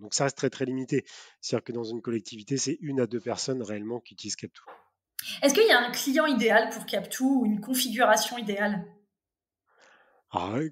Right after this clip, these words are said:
Speaker 1: client idéal, je, je dirais que, euh, un, une collectivité où il y a une opposition, comme je disais tout à l'heure, hein,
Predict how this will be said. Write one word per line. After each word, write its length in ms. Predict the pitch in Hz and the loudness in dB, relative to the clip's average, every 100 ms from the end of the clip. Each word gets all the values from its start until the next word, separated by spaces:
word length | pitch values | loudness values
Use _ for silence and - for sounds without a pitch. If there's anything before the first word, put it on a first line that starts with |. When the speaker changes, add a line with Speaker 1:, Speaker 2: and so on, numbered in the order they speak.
| - | -8
Speaker 1:
client 300 | 139 147 147 | -2 4 4
idéal, 380 | 143 147 156 143 | 6 4 4 2
je, 500 | 127 131 131 127 120 - - - _ | 0 0 0 0 -2 -6 -20 -20 _
je 140 | 113 127 | -4 0
dirais 240 | 120 147 | 4 4
que, 120 | 165 | 4
euh, 600 | 156 208 220 95 - - - | 0 0 -2 -4 -8 -8 -4
un, 240 | 196 143 | 0 2
une 320 | 147 185 180 | 2 2 0
collectivité 920 | 147 175 185 - 190 180 185 180 202 202 | 2 4 4 2 -2 0 -2 4 4 4
où 100 | 160 | 4
il 80 | |
y 60 | 143 | 4
a 20 | |
une 120 | 139 | 4
opposition, 500 | 151 - 147 147 - | 4 0 -6 -4 -2
comme 80 | 165 | 0
je 100 | 131 | 0
disais 100 | 123 | -2
tout 100 | - | 0
à 40 | 127 | 2
l'heure, 160 | 135 | 2
hein, 120 | 117 | 2